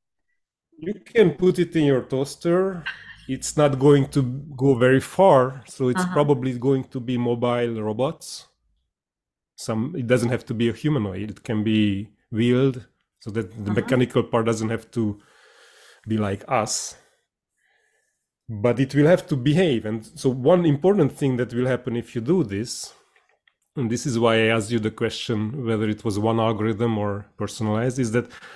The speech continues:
Speaker 1: if you put the algorithm in a thing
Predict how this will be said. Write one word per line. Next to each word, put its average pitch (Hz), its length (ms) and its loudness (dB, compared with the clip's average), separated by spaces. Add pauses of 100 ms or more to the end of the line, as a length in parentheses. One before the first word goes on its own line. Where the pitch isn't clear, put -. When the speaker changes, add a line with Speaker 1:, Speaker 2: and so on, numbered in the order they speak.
(180)
Speaker 1:
if 139 160 -4
you 139 60 -4
put 175 240 4
the 135 80 8
algorithm 139 440 6
in 120 120 4
a 117 240 0 (800)
thing 135 420 -2